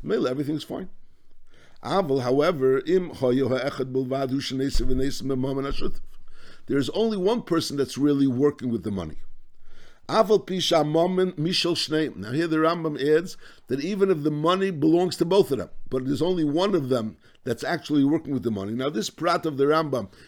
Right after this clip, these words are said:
is b'amas ha'machlekes rishenim. If this di-, din belongs also even mishal shneim, this is the Rif argues on this Rambam,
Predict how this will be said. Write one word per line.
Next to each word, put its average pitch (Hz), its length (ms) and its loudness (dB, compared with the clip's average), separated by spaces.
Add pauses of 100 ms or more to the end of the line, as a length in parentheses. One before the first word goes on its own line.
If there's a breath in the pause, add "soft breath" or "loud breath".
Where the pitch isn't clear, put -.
(140)
is 117 100 -4
b'amas 156 300 0
ha'machlekes 131 540 -2
rishenim. 127 640 2 (340 soft breath)
If 117 140 -4
this 143 200 2
di-, 147 280 4 (120)
din 147 260 4
belongs 135 540 2
also 147 320 2
even 143 260 -2
mishal 113 260 -4
shneim, 104 420 -6 (400 soft breath)
this 95 120 -14
is 110 120 -2
the 113 100 0
Rif 156 300 6
argues 135 400 2
on 139 100 2
this 135 180 -4
Rambam, 143 400 -2